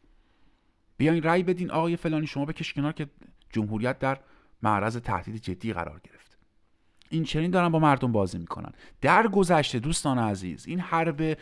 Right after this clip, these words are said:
بین بد و بدتر بود. می‌گفتن که د-، جون فرد رو به مرگ می‌گیریم که به تب راضی بشه. یه دو تا قول بیشا خودمون می‌آوردن، می‌گفتن این بد یکیش بدتره،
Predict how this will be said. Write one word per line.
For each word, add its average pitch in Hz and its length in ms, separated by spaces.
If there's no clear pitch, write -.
بین 147 160
بد 156 360
و 165 100
بدتر 151 400
بود. 104 300
می‌گفتن 139 520
که 101 260
د-، 113 40
جون 156 240
فرد 175 380
رو 135 60
به 117 140
مرگ 170 400
می‌گیریم 240 340
که 190 100
به 185 100
تب 226 260
راضی 202 280
بشه. 143 440
یه 208 140
دو 202 240
تا 170 320
قول 214 200
بیشا 175 240
خودمون 185 320
می‌آوردن، 240 640
می‌گفتن 196 380
این 269 260
بد 277 200
یکیش - 280
بدتره، 208 600